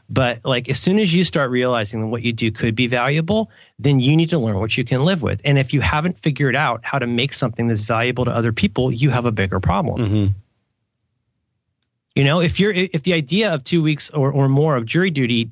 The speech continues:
Speaker 1: doesn't freak you out a little bit,
Speaker 2: No.
Speaker 1: well, then you're better organized than me. <sighs> But you also, um, that's all I'm gonna say about that.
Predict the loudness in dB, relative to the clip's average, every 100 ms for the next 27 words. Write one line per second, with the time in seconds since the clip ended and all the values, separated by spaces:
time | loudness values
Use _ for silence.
0 | -2 0 0 0 -2 -2 0 0 0 0
1 | 0 0 -2 -2 -4 -4 -2 -2 0 0
2 | 2 2 0 0 0 0 0 0 0 -2
3 | -4 -6 -6 -4 -4 -6 -8 -20 -16 -16
4 | -18 _ _ 0 4 4 2 0 0 2
5 | 2 0 0 0 0 0 0 0 -2 -6
6 | -12 _ _ _ _ _ _ _ _ -8
7 | -4 -4 -4 -6 -4 -4 -6 -8 -8